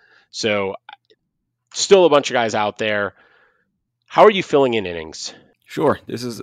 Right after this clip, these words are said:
Speaker 2: the million dollar question. I mean, this is exactly what I feared going into this season. And that's not a victory lap, 'cause actually I don't think it's been, for pitching, it hasn't really been that bad, the injuries. Knock on, knock on wood, because, man, I, I, I don't wanna see the pitching injuries start rolling in.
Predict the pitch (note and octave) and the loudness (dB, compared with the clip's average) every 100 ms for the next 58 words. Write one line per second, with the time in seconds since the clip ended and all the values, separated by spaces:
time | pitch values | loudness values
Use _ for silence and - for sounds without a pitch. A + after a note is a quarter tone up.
0 | _ G2 D#2+ - F#2+ G2+ G2 F#2+ G2 F2 | _ -12 -12 -8 -4 -4 -2 -2 -2 -4
1 | G2 F#2+ - F#2+ F2 G#2 F2 D#2+ F2+ E2 | -6 -6 -6 -8 -8 -10 -12 -14 -14 -6
2 | F#2 G2 G2+ F2+ - F#2+ F2+ E2 E2 D#2 | -6 -4 -4 -4 -6 -6 -6 -6 -10 -8
3 | E2+ F2 F#2 F#2 G2+ G2 G2 F2+ _ _ | -10 -10 -12 -10 -8 -8 -8 -12 _ _
4 | _ _ _ A#2+ D3+ D#4 B3+ G3+ F#3 F#2+ | _ _ _ -4 -4 -4 -4 -2 0 0
5 | F2 G2 A2+ D#3 B2+ C#3+ - G3 D3 - | -2 -4 -4 -4 -4 -6 -6 -8 -10 -6
6 | A#2+ G#2+ F2+ _ _ - - E3+ - E3 | -4 -4 -6 _ _ -6 -6 -6 -8 -10
7 | A#2+ E3 C#4 G#3+ A3 A#3 G3+ E3 - C#3+ | -10 -12 -10 -8 -6 -8 -8 -6 -4 -4
8 | - - G#2+ F#2 D#2 E2+ B2 D#3 B2+ G2+ | -6 -8 -6 -6 -8 -4 -4 -2 -2 -2
9 | E2+ _ _ _ - - - - - - | -6 _ _ _ -6 -2 -4 -2 -4 -4
10 | - F#2+ G#2+ A2+ G2 F#2+ E2 D2 D#2 F2 | -6 -2 0 0 -2 -2 -6 -8 -10 -6
11 | D#2+ C#2+ F2+ D#2+ D2 D#2+ D#2 E2 D2+ E2 | -6 -6 -8 -8 -8 -10 -10 -10 -12 -12
12 | D#2+ D2+ D#2+ - D#2+ D2+ F2 D#2 D#2 D2 | -12 -12 -12 -10 -12 -10 -14 -14 -14 -12
13 | D#2 - D#2 C#2+ D#2+ D#2 D#2+ F#2+ | -14 -10 -10 -10 -10 -10 -6 -8